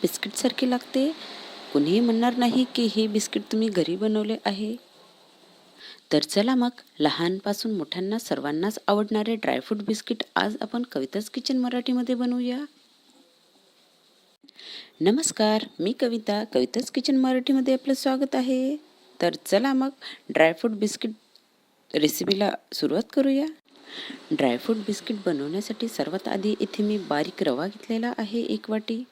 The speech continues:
त्यासोबतच अर्धा वाटी पिठी साखरसुद्धा घेतलेली आहे, अर्धा वाटीच्या थोडं कमी पीठ घेतलेलं आहे गव्हाचं पीठ, त्यासोबतच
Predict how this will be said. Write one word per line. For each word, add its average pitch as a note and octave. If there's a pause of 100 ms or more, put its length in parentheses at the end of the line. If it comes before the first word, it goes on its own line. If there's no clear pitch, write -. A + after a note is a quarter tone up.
(320)
त्यासोबतच G#3+ (100)
अर्धा F3+
वाटी G3
पिठी -
साखरसुद्धा G3
घेतलेली A3
आहे, A3+ (460)
अर्धा F3+
वाटीच्या G3 (100)
थोडं G#3+
कमी G3 (880)
पीठ E3
घेतलेलं A3+
आहे G#3+ (120)
गव्हाचं C#3 (100)
पीठ, G#3 (220)
त्यासोबतच G#3